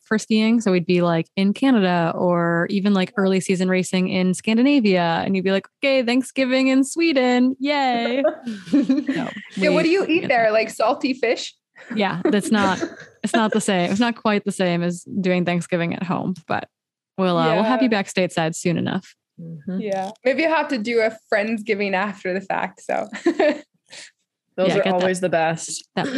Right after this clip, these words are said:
Speaker 1: pie
Speaker 3: <laughs>
Speaker 1: fix. I would need the pie fix more than
Speaker 2: I know,
Speaker 1: anything.
Speaker 2: Corinne, I don't know what I'm gonna do. I need to find a solution 'cause I don't think I'm gonna make a,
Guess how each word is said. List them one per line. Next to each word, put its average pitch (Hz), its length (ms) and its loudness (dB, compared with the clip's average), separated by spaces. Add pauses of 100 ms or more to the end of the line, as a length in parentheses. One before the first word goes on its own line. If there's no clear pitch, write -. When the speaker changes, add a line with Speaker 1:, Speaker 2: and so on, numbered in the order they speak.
Speaker 1:
pie 175 260 2
Speaker 3:
<laughs> - 0 -
Speaker 1:
fix. - 460 -6
I 170 120 0
would 180 120 0
need 180 160 0
the 165 80 -4
pie 156 280 -2
fix - 360 -8
more 160 240 -2
than 160 280 -2 (600)
Speaker 2:
I 302 140 0
know, 311 140 4
Speaker 1:
anything. 311 160 0
Speaker 2:
Corinne, 294 380 -2
I 285 120 -2
don't 302 100 2
know 294 100 2
what 294 120 4
I'm 269 80 -2
gonna 262 180 0
do. 285 500 0
I 294 220 2
need 285 220 2
to 277 80 -2
find 262 260 0
a 269 60 -2
solution 262 440 -2
'cause 247 120 0
I 254 100 4
don't 294 160 0
think 277 160 -2
I'm 277 100 2
gonna 269 140 2
make 254 300 0
a, 247 60 2